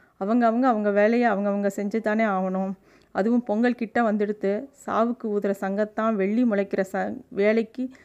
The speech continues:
சந்தோஷத்துக்கும் ஊதினா சந்தோஷமா இருக்காதா? பொங்கல் வந்துடுத்து, கிட்ட வந்துடுத்து, சங்கு ஊதுது, பொங்க பானை பண்ண வேணாமா? So, பண்டிகை வந்துட்டே இருக்கு. அஹ், பொங்கலுக்கு எல்லாரும் தயாராகிறாங்க.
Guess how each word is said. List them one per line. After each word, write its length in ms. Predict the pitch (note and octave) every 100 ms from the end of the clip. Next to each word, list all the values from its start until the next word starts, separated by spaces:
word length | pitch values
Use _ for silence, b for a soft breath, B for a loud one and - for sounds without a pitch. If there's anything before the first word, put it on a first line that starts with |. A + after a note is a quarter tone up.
| b b b b -
சந்தோஷத்துக்கும் 680 | F#3+ A#3 C4 A#3 A#3+ B3+
ஊதினா 420 | G#3+ A3 G#3+ G#3 A3+
சந்தோஷமா 500 | G3 F#3+ G#3 A3 A3
இருக்காதா? 580 | G3 F#3 G3+ F3+ F3 F3 F3+ B B B B - _
பொங்கல் 340 | - G#3 A#3+ B3
வந்துடுத்து, 500 | G#3+ G#3 G3+ G3 F#3+
கிட்ட 300 | G3 G3+ B3
வந்துடுத்து, 440 | A#3 G3+ F#3+ F#3+
சங்கு 360 | G3+ G3+ G3+ B3
ஊதுது, 540 | G#3+ G#3 G3 F#3 F#3 - b b b
பொங்க 240 | G3+ A3+ B3+
பானை 240 | A3+ G3
பண்ண 380 | G3 F#3 G3+ G3
வேணாமா? 320 | F3+ E3+ F3+ F3+ b b b _ _ _ _ _ _
So, 240 | - G3+ F#3+
பண்டிகை 340 | G3 A3 A#3
வந்துட்டே 380 | G3 G3+ G#3 G#3+
இருக்கு. 520 | G#3 G3 G3 F#3+ A#3+ _ _ _ _ _ -
அஹ், 240 | G3+ G#3
பொங்கலுக்கு 580 | G3+ A3 A#3+ B3 B3 A3+
எல்லாரும் 380 | G3+ G3 G#3 A3+
தயாராகிறாங்க. 920 | F#3+ G3+ G#3+ F#3+ F#3 F3+ F3+ F3 A3